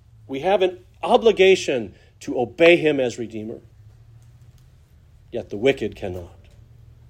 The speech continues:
but are obligated to. It is a sin not to believe in the Lord Jesus Christ.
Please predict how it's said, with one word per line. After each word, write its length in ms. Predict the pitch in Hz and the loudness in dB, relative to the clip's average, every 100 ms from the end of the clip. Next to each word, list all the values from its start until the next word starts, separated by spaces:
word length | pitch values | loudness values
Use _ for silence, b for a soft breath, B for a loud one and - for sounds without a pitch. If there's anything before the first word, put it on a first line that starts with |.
| - - - - | -20 -20 -20 -12
but 100 | 104 | -6
are 120 | 101 - | -6 -2
obligated 680 | 123 156 175 120 107 104 - | 0 2 2 0 -4 -8 -12
to. 160 | 95 - | -18 -14
It 140 | 127 139 | -6 -4
is 140 | 131 | -2
a 40 | |
sin 680 | 123 - - 247 190 123 104 b b _ | -4 -2 6 8 8 2 -6 b b _
not 440 | 117 226 196 - - b - | 0 2 2 -6 -18 b -2
to 100 | - | 2
believe 560 | 147 156 180 131 104 | 6 8 8 6 0
in 100 | 120 | -2
the 80 | 120 | -2
Lord 300 | 120 123 95 | 0 -2 -2
Jesus 340 | 123 95 90 | -8 -10 -14
Christ. 520 | - - - - - | -16 -20 -20 -20 -20